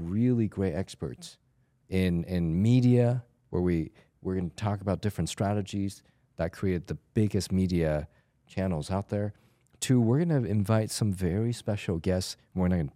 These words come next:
not gonna tell you just yet. We're gonna announce them later. But these are special, special guests that people will be like, "Wow, if I could just spend time with this person in a small room for an hour, this would be worth millions."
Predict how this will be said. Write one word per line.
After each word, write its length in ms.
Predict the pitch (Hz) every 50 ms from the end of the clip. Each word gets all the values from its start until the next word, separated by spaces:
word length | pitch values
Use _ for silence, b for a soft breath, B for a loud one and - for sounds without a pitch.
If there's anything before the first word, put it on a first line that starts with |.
| _ -
not 220 | 95 98 113 131
gonna 140 | 131 139 135
tell 200 | 123 - 139 131 127
you 140 | 113 107
just 320 | 95 - 107 101 101 - -
yet. 160 | 98 107 104
We're 120 | 101 101
gonna 120 | 101 95 87
announce 400 | 85 80 78 80 82 98 110 -
them 140 | - 113 107
later. 320 | 104 104 110 131 143 147 b b b b b b b b b -
But 140 | 101 87
these 220 | 90 104 113 110 -
are 140 | 110 90 85
special, 760 | - - - - - _ - - 143 143 - - 127 117 98
special 500 | - - - 117 113 110 - - 101 92
guests 420 | - - 87 87 95 98 - - b b b b b b b b
that 160 | - 92 -
people 240 | - 113 104 - 98
will 80 | 92 85
be 160 | - 92 87
like, 220 | 78 78 76 -
"Wow, 480 | 90 104 110 117 110 104 92 65 65 - _ _ _ _ _ _ _ _ _ _ _ _ _ _ _ _ _ _ _ _ _ -
if 140 | - 87 -
I 100 | 104 117
could 140 | - 127 -
just 180 | - 95 87 -
spend 380 | - - 92 90 90 90 92 - b b b b b b _ -
time 200 | - 104 95 92
with 120 | 85 78
this 160 | - 107 107 -
person 420 | - - 101 98 - - 110 107
in 120 | 98 85
a 100 | 73 65 - _ _ b b b b b b b b b
small 460 | - - - - 95 95 98 101 92
room 500 | 87 87 90 92 95 101 113 113 120 - _ _ _ _ _ _ _ _ _ _ _
for 280 | _ - 104 92 87 85
an 100 | 80 78
hour, 580 | 65 73 85 85 92 104 113 120 131 139 123 - _ _ _ _ _ _ _ _ _ _ _ -
this 180 | - 147 - -
would 120 | 92 76
be 100 | - 80
worth 320 | 73 69 76 76 78 -
millions." 680 | - 78 90 104 120 127 110 69 - 92 - - - _